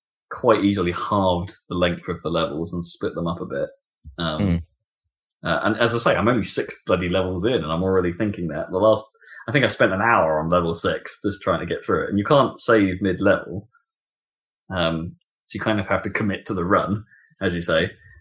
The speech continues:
Speaker 2: Oh,
Speaker 1: Like,
Speaker 2: that
Speaker 1: it's,
Speaker 2: sounds tough.
Speaker 1: and, and it's like, well, if you're doing the, it's, I, it, it takes that long if you're trying to get everything in the level, right? If you're not trying to pick up all the collectibles,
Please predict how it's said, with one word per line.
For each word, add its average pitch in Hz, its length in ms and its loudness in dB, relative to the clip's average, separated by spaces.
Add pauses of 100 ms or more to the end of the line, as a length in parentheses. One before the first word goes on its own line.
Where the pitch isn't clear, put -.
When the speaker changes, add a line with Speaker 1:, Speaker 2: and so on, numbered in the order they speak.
Speaker 2:
Oh, 123 60 2
Speaker 1:
Like, 95 260 2
Speaker 2:
that 107 160 4
Speaker 1:
it's, 110 160 2
Speaker 2:
sounds 127 240 4
tough. - 100 -6
Speaker 1:
and, 127 200 -2 (300)
and 131 100 0
it's 123 120 -2
like, 147 180 6
well, 139 180 8
if 139 80 -2
you're 170 80 6
doing 165 260 6
the, 113 320 6 (460)
it's, 139 340 8
I, 131 120 6
it, 143 160 2 (120)
it 127 160 4
takes 156 240 2
that 131 160 4
long 120 200 4
if 107 100 0
you're 110 180 0
trying 104 220 0
to 95 80 -6
get 95 100 0
everything 90 380 -4
in 82 100 -4
the 82 60 -8
level, - 400 -10 (160)
right? 82 260 -2
If 90 80 -4
you're 110 100 4
not 123 240 2
trying 82 280 -2
to - 160 -8
pick - 180 -4
up 85 140 -6
all 78 120 -4
the - 80 -10
collectibles, 82 600 -6